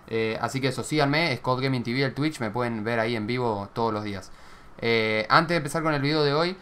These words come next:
les quería decir lo que está en el título, de cómo conseguir las skins, eh,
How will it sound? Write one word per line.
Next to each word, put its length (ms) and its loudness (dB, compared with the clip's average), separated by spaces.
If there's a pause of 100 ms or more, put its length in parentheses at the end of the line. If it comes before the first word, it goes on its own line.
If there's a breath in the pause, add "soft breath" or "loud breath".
(200 loud breath)
les 200 -2
quería 540 2
decir 280 -2
lo 140 4
que 60 -2
está 120 -4
en 60 0
el 100 -4
título, 400 -2 (220 loud breath)
de 240 -2
cómo 260 4
conseguir 420 0
las 200 0
skins, 500 -4
eh, 640 -4